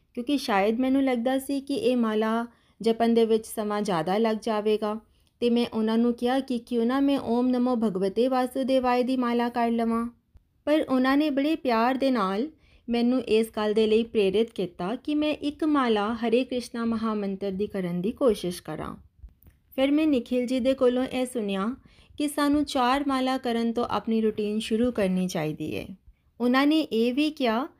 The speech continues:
ਕਿ ਪਹਿਲਾਂ ਚਾਰ ਮਾਲਾ ਕਰਨੀਆਂ ਔਖੀਆਂ ਹੁੰਦੀਆਂ ਨੇ,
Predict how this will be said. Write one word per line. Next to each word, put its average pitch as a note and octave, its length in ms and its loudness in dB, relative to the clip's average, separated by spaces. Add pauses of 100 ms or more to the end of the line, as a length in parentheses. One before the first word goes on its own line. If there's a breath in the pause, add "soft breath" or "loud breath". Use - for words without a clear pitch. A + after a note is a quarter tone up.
(220 soft breath)
ਕਿ D#4+ 120 -2
ਪਹਿਲਾਂ D4+ 400 0
ਚਾਰ C4+ 360 2
ਮਾਲਾ C#4 340 2
ਕਰਨੀਆਂ B3+ 400 0
ਔਖੀਆਂ A#3 560 -4
ਹੁੰਦੀਆਂ F#3 460 0
ਨੇ, E3 200 -4